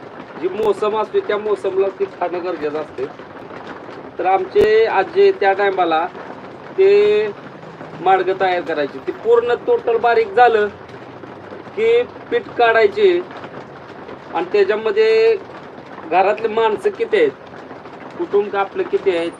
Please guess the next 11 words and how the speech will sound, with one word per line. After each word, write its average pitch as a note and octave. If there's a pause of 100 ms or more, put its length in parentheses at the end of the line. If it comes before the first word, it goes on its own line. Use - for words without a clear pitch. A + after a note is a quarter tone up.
(140)
किती F3+
नाही, F3+
त्या F#3
हिशोबावर F3+ (480)
एक E3+
किलो, E3+ (440)
दोन E3
किलो E3
गुळ D#3
आणायचा B2 (1400)
आणि D3